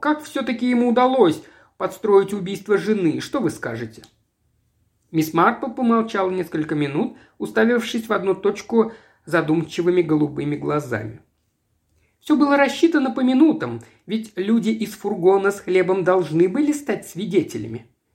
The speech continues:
Они действительно видели старуху и, разумеется, приписали испуг лошади её появлению.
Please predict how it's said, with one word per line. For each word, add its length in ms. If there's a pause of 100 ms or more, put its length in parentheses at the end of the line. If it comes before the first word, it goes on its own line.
Они 220
действительно 600
видели 340
старуху 560
и, 60
разумеется, 500
приписали 560
испуг 560
лошади 580 (180)
её 340
появлению. 840